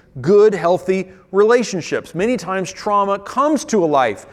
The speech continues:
through relationships with other humans. And it's going to take new and healthy relationships to bring healing in that same way. Childhood trauma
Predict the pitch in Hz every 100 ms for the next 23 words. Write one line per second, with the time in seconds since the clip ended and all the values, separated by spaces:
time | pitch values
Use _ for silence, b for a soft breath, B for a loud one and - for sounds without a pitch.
0 | B _ - - 262 269 196 165 160 180
1 | 214 233 180 143 143 - 160 170 160 208
2 | 220 120 95 B B - 185 180 220 214
3 | 196 196 175 160 208 277 254 180 135 B
4 | - 180 175 208 277 226 156 135 127 135
5 | - 127 - - b - 151 131 160 156
6 | 151 208 196 113 92 b b - 139 135
7 | 131 - _ - 147 123 117 110 107 b
8 | _ - 82 82 58 - _ _ _ _
9 | _ _ _ _ _ _ _ _ _ _
10 | _ _ - 185 190 214 151 131 104 135
11 | 113 98 101